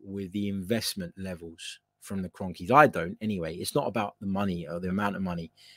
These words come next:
for me. It's about the fact that for years, um, they've been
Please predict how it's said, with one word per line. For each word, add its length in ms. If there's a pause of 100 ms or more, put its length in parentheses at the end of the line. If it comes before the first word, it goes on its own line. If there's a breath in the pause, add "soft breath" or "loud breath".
(140 soft breath)
for 160
me. 260
It's 240
about 380
the 80
fact 300
that 200
for 140
years, 760 (600 soft breath)
um, 520 (1160)
they've 260
been 440